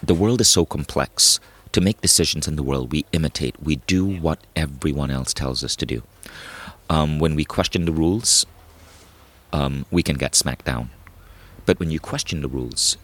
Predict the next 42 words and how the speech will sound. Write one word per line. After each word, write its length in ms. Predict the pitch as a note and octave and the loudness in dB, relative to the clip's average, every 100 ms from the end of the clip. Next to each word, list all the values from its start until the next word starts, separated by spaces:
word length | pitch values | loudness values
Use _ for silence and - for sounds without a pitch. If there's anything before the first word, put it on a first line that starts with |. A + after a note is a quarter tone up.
| - | -8
you 200 | D#2 D#2+ | -2 0
also 220 | F2 - | 2 0
have 260 | D2+ C#2+ - | -2 -6 -8
great 360 | - D#2 F2+ - | 0 2 2 0
opportunity 680 | D#2 - - D#2 C#2+ - D2 | -6 -4 -2 -2 -2 -2 -2
to 260 | - - C2+ | 0 -2 -2
create 520 | - - C#2+ D2+ - | -4 -4 0 -2 -2
new 180 | C2+ B1+ - | -6 -6 0
things, 280 | C#2+ B1 - | 0 2 -2
to 60 | B1 | 0
be 160 | C#2 | -2
an 120 | C2 - | -2 -2
innovator, 480 | E2 D#2+ C2 B1 - | 0 0 -2 -6 -8
to 140 | - | -8
be 280 | C2 C#2+ C2+ - - - | -2 0 0 -4 -14 -8
a 80 | - | -6
visionary, 600 | C2 D#2+ D2+ C2+ B1 B1 | 0 2 2 -2 -4 -4
to, 260 | - C#2+ C2 | -4 -2 -2
to, 260 | - C#2 | -2 -2
to, 160 | C2 - - | -2 -10 -4
to, 80 | D2 | -4
to 160 | - C#2+ | -2 -4
build 320 | B1 A#2+ A#2+ | 4 4 4
new 140 | C#2+ | 0
things, 420 | - C2 - - - - - - | -2 -4 0 -2 -2 -12 -16 -4
to 80 | D#2 | 0
not 220 | D#2+ - | 0 0
just 400 | - D2 - - | 0 2 0 0
enrich 320 | D2 D2+ - | 0 0 0
the 80 | - | -4
quality 340 | - D2 C2+ | -2 -2 0
of 140 | C2+ - | -2 -2
your 100 | C#2+ | -2
life, 180 | G2+ - | -2 -4
but 140 | - | -6
to 160 | D2 C#2+ | -6 -6
create 440 | - D#2+ C#2+ C#2+ | -4 -2 2 0
great 300 | - C#2 C#2 | 0 0 0
wealth 260 | C#2 G2 - | 0 -2 -2
in 60 | C2 | -4
your 160 | B1 | -2
life. 320 | B1 A#1+ - | -4 -6 -10